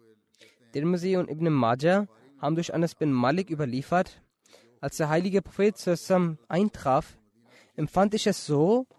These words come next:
als ob Medina aufgeleuchtet ist und wir haben keinen finsteren Tag gesehen als den Tag, an dem der heilige Prophet sallallahu alaihi wasallam verstarb.“ Nach dem Treffen mit den Menschen, die ihn willkommen hießen, ging der heilige Prophet sallallahu alaihi wasallam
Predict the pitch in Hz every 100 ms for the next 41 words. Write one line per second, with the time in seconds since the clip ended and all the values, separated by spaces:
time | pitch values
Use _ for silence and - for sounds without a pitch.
0 | _ _ _ _ 165 180 226 190 175 156
1 | 175 226 226 196 233 - 180 151 139 -
2 | 110 170 - - 156 156 156 160 180 196
3 | 175 - 170 208 233 247 165 120 - 208
4 | - 196 165 151 135 - 160 170 - 139
5 | 139 160 - - - - 190 214 - 143
6 | 139 139 135 139 131 127 139 139 135 -
7 | 190 185 - 135 127 - 139 131 120 -
8 | 151 123 - _ _ _ _ _ _ _
9 | _ _ _ _ _ _ _ 117 107 117
10 | 113 113 120 123 123 120 _ 113 110 110
11 | 117 113 110 120 113 127 107 95 _ 151
12 | 180 226 - 233 233 233 220 208 160 170
13 | - 214 196 165 156 156 - 214 202 147
14 | 139 180 156 156 139 156 180 165 - -
15 | 196 - 170 156 180 185 190